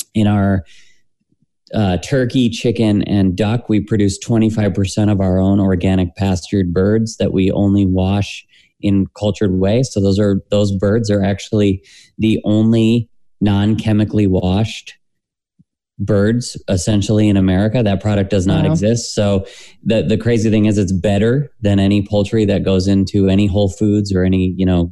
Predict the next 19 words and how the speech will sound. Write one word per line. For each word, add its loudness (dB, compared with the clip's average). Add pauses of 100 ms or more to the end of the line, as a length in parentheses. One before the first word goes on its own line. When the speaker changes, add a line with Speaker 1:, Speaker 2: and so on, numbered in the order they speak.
(120)
Speaker 1:
co-op -2
across -4
the -6
country, -2 (380)
um, 0
in 2
regards 0
to -4
doing 2
that. 0 (540)
And 2 (500)
with 0
the 0
meat 2
we 2
get -2
from 0
other 2
people, 0